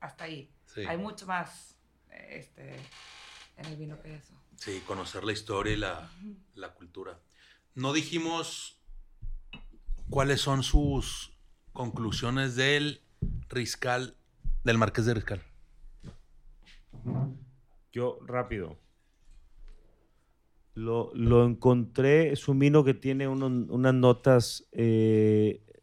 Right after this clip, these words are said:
Speaker 3: marronas, marrones principalmente, aún, aún brillo, todavía tiene brillo, lo cual me sorprende porque la clarificación en aquel entonces era claras de huevo y nada.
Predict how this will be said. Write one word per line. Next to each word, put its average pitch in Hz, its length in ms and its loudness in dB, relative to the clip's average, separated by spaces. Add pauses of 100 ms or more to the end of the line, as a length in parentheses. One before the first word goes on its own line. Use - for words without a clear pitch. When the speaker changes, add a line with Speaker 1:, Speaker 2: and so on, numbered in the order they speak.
(160)
Speaker 3:
marronas, 120 1040 6
marrones 120 920 4 (180)
principalmente, 117 1080 0 (300)
aún, 113 520 2 (180)
aún 110 260 0
brillo, 113 480 -2
todavía 110 200 -8
tiene 110 180 -8
brillo, 101 360 -2
lo 95 120 0
cual 101 140 0
me 104 60 -4
sorprende 98 480 -4
porque 90 440 -6 (580)
la 104 140 0
clarificación 101 720 0
en 110 140 2
aquel 110 220 -2
entonces 104 460 -2
era 107 300 0
claras 110 280 0
de 104 80 0
huevo 104 440 2 (960)
y 104 480 -6
nada. 92 480 -6